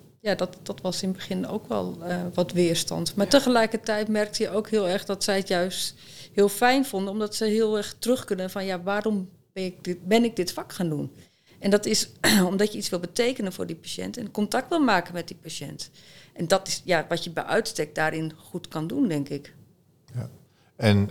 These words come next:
Speaker 3: eh, en die financiële kant, dat, dat, moesten jullie daar veel voor doen? Of was dat gewoon een kwestie van ergens aan de boom schudden in het U M C G?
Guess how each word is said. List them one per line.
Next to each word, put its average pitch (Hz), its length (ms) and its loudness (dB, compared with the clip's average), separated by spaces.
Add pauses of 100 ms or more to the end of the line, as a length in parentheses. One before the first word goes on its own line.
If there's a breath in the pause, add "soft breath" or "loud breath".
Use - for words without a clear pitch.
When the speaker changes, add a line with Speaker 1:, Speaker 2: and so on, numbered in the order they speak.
(140)
Speaker 3:
eh, 98 540 4
en 101 80 4
die 98 100 4
financiële 110 520 2
kant, 107 360 2
dat, - 160 0 (100)
dat, 90 200 -8 (160)
moesten 110 280 -8
jullie 107 160 2
daar - 80 -4
veel 139 160 0
voor 170 120 -2
doen? 180 180 2
Of 117 120 -4
was 107 100 0
dat 117 140 2
gewoon 104 180 0
een 104 60 -2
kwestie 101 340 2
van 98 320 4
ergens 95 460 2
aan 92 140 0
de 92 60 2
boom 98 220 4
schudden 95 460 0
in 92 200 -4
het 92 160 -4
U 104 100 0
M 90 40 0
C 85 120 -4
G? - 120 0